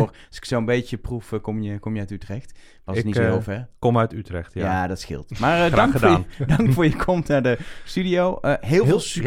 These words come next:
Speaker 2: succes de
Speaker 3: succes.
Speaker 2: komende maanden, want zoals ik het hoor, is nog genoeg te doen en is het een, eh, een he-, hele leuke, maar wel een flinke puzzel.
Speaker 3: Moeten we even een weddenschapje doen over wie het in Nederland gaat rijden?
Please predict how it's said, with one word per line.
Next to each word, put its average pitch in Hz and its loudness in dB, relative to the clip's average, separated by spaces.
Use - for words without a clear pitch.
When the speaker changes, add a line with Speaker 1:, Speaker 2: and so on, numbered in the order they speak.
Speaker 2:
succes 190 6
de 165 4
Speaker 3:
succes. 165 2
Speaker 2:
komende 170 4
maanden, 160 2
want 135 -4
zoals 135 -4
ik 123 -10
het - -12
hoor, 135 0
is 127 -8
nog 127 -4
genoeg 131 -4
te - -16
doen 127 -2
en 120 -6
is 120 -4
het 113 -12
een, 107 -6
eh, - -10
een 120 -6
he-, 104 -6
hele 131 0
leuke, 143 2
maar 123 0
wel 120 0
een 117 -2
flinke 139 -4
puzzel. 226 -4
Speaker 3:
Moeten 170 6
we 175 4
even 165 -4
een 160 -2
weddenschapje 160 -2
doen 160 -4
over 143 -2
wie 151 2
het 156 -2
in 147 -6
Nederland 151 -6
gaat 147 -8
rijden? 214 -10